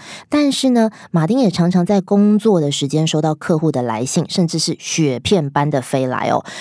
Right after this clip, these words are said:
于是他就会选择优先处理那些紧急的事情。而且如果他在茶水间啊，或者在会议之间呢，遇到同事，他也是那种会很认真的跟你来讨论的这种人，所以原本要拿来做代办清单的时间就这样溜走了，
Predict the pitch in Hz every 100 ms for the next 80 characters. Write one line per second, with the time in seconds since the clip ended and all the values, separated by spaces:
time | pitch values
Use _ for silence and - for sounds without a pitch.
0 | - 185 214 277 247 220 214 - 208 -
1 | 147 117 - 135 - 175 175 175 143 147
2 | 131 151 - 151 143 - _ - 147 120
3 | - 123 139 139 - - - 175 - -
4 | - 254 311 269 254 220 220 208 - 156
5 | 156 151 135 160 160 147 151 160 139 151
6 | 190 165 165 147 156 147 165 170 160 -
7 | 165 156 - 135 123 143 175 - - -
8 | 240 226 165 180 160 131 170 151 117 107
9 | 175 190 139 143 135 131 143 123 110 -
10 | - - - 170 143 127 143 117 131 160
11 | 202 - - - 254 254 - 156 165 185
12 | 185 135 151 156 139 135 139 160 151 156
13 | 147 143 - 147 165 156 - 123 135 127
14 | 120 131 123 123 208 285 - 127 131 113